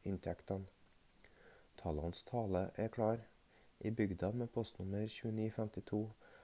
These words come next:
har hver innbygger i snitt en skattbar inntekt på fire hundre og femtiseks tusen kroner. Ingen andre postnummer i Vest-Oppland kan vise til et så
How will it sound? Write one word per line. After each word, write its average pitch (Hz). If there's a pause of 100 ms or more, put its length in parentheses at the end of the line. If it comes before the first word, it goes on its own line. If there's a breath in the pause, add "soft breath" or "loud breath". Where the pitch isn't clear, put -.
(160 loud breath)
har 120
hver 110
innbygger 95 (100)
i 113
snitt - (340 loud breath)
en 95
skattbar 151
inntekt 123
på 123
fire 107
hundre 92
og -
femtiseks - (160)
tusen 82 (180)
kroner. 92 (1200 loud breath)
Ingen 92
andre 123
postnummer 101
i 120
Vest-Oppland 90 (100)
kan 113
vise 87
til 101
et -
så -